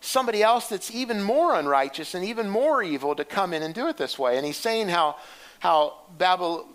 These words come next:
the Babylonians and the king, that it's almost like they're like fishermen. You've made people, all the kingdoms that they're taking over, you've made it that they just go fishing, and every time they just throw a line and they just,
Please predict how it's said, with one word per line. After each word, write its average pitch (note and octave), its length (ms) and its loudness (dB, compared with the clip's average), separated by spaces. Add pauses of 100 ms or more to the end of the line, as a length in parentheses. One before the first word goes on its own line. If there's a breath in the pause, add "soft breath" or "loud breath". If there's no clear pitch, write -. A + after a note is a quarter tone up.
(120)
the F3+ 80 -4
Babylonians F#3 680 2
and D3 120 -4
the C#3 60 0
king, F#3+ 460 -2 (240 loud breath)
that E3 180 0 (160)
it's F3+ 240 -2
almost A#3 400 2
like F3 220 -2
they're G#3+ 120 2
like A3 200 2
fishermen. B2 580 -4
You've F3 220 -4
made G3+ 240 -2
people, C#3+ 520 0 (220 loud breath)
all A3 220 6
the A#3 100 0
kingdoms A3+ 560 -4
that D#3+ 220 -4
they're E3+ 120 0
taking G3 440 -4
over, C#3+ 400 0 (240 loud breath)
you've F3 180 -4
made G#3+ 220 2
it F3+ 100 0
that D#3+ 120 -6
they F3 100 2
just F#3+ 180 -4
go F3+ 160 2
fishing, G#3 420 -2
and D3 120 0
every G3 140 -2
time F#3+ 200 -4
they D#3 120 -2
just D3 120 -12
throw F3 180 2
a D3+ 40 2
line D#3+ 260 2
and B2+ 140 -4
they C3 80 0
just, A#2+ 220 -8